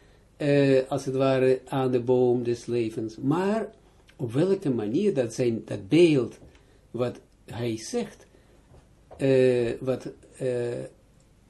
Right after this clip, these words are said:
zeer symbolisch, eh, Paulus, eh,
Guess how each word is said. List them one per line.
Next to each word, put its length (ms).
zeer 440
symbolisch, 920
eh, 260
Paulus, 680
eh, 340